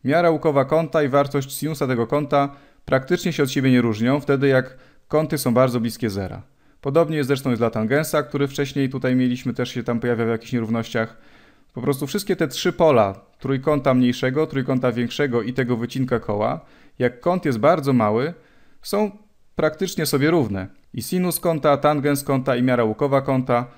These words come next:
dla bardzo małych kątów są praktycznie nierozróżnialne.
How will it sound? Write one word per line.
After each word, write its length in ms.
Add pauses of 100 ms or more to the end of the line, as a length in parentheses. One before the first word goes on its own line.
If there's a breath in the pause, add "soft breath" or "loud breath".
(120 loud breath)
dla 140
bardzo 280
małych 240
kątów 380
są 180
praktycznie 500
nierozróżnialne. 840